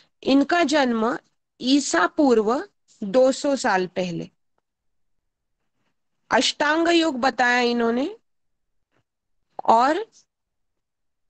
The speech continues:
व्यास भाष्य इसका सबसे प्राचीन और बढ़िया भाष्य है। हम्म? बाकी हमें मालूम है पतंजलि के बारे में काफी बातें, तो ये इतना ही जानना था।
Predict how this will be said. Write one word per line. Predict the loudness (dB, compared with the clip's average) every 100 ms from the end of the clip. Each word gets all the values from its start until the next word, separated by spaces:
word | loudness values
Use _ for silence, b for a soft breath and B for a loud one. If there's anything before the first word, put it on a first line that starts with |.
| _ _ _ _ _ _ _ _ _ _ _ _ _ _ _ -10
व्यास | 0 2 4 2 0
भाष्य | 0 0 0 -2 -2
इसका | -4 -2 -4
सबसे | 0 -2 -2 -6
प्राचीन | -2 0 0 -2 -2 -2 -2 -8 _ _ -2
और | 0 2
बढ़िया | 0 2 2 2
भाष्य | 0 -2 -2 -4 -6
है। | -8 -14 _ _ _ _ _ _ _ _ -6
हम्म? | -6 _ _ _ _ -2
बाकी | 0 0 0 0
हमें | 2 0 -2 -6 -10 -6
मालूम | -2 0 0
है | 0 -2
पतंजलि | -4 -4 -4 -4 -4
के | -4 -2
बारे | 0 0
में | -2 -2
काफी | -2 -2 -2
बातें, | -2 -2 -2 -2
तो | 0
ये | 2 2
इतना | 0 -2 0
ही | 0 -2
जानना | -2 -2 0 -2 -4
था। | -8